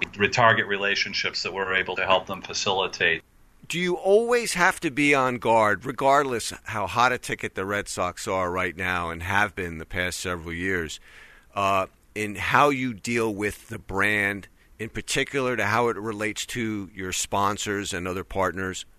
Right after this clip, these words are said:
Speaker 1: We absolutely, and Larry Lucchino, who, uh,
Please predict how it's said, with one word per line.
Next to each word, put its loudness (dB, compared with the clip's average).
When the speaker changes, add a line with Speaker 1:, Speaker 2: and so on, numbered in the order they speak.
Speaker 1:
We -4
absolutely, 2
and -2
Larry 10
Lucchino, 6
who, 2
uh, 8